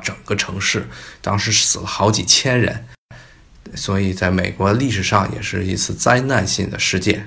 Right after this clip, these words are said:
啊。当然，其实呢，中国人可能更多了解是他死了很多人，但是对美国人来说，这件事件意义还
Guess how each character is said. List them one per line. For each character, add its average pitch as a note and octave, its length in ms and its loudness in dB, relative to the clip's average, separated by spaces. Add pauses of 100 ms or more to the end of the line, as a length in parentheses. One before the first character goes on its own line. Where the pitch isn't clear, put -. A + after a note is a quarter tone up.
(140)
啊。 F#2+ 220 -8
当 G2 160 0
然， G#2+ 400 2 (240)
其 G#2 220 0
实 A2 160 0
呢， A#2 160 2
中 A#2+ 200 -2
国 G#2 140 0
人 G2 140 0
可 G2+ 140 -8
能 F#2 460 0 (240)
更 G2+ 160 2
多 G2 140 2
了 F#2 160 2
解 G#2 140 -2
是 G2+ 100 -6
他 F#2+ 180 -2
死 - 200 0
了 G2 80 2
很 - 120 -6
多 G#2 200 2
人， G2 320 2
但 G#2 120 -2
是 G2+ 120 -4
对 A2 180 0
美 F#2 100 2
国 G#2+ 120 4
人 A2+ 80 2
来 G2+ 120 2
说， G2 220 0
这 G2 160 -2
件 G2 220 0
事 G2 200 -2
件 F#2+ 440 0
意 G#2 220 0
义 G2 40 -2
还 G2 640 0